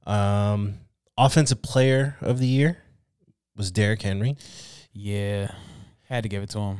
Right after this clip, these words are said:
Speaker 1: Yeah. Um, I th-, yeah. I don't think I'll really contest that one.
Speaker 2: Nah, it's a grown
Speaker 1: No.
Speaker 2: man among
Speaker 1: Yeah.
Speaker 2: men.
Speaker 1: Yeah.
Speaker 2: Had to give it to him.
Speaker 1: Yep. Now, this next one,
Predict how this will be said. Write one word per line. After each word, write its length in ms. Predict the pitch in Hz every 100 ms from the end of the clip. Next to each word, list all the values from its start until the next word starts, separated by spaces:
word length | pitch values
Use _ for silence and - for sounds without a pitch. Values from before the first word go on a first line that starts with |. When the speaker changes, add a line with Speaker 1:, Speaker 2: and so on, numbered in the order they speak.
| -
Speaker 1:
Yeah. 400 | 110 107 101 101 - -
Um, 640 | - 113 113 113 110 110 104 - - _ _ _ _ _ _ _ _ _ _ _ _ -
I 100 | 156
th-, 120 | - - - - -
yeah. 300 | 170 175 151 139 - _ _ _ - - - - -
I 80 | 160
don't 120 | 143
think 160 | 117
I'll 140 | 98 95
really 240 | 98 95
contest 460 | 95 90 95 92 -
that 180 | 85 -
one. 180 | 64 101
Speaker 2:
Nah, 500 | 156 170 151 139 131 123
it's 340 | 135 113 107
a 40 | 117 107 -
grown 240 | 151 156
Speaker 1:
No. 40 | 147
Speaker 2:
man 180 | 135 131
among 540 | 127 123 117 110 104 - _ _ _ _ _ _ _ -
Speaker 1:
Yeah. 200 | 123 98
Speaker 2:
men. 340 | 110 110 107 - _ _ _ _ _ _ _ _ -
Speaker 1:
Yeah. 240 | 107 107 -
Speaker 2:
Had 140 | 143
to 60 | 123
give 120 | 113
it 60 | 98
to 80 | 104
him. 180 | 98 -
Speaker 1:
Yep. 220 | 117 - _ _ _
Now, 200 | 127 120
this 220 | 117 123
next 420 | 113 139 160 - -
one, 440 | 101 78 78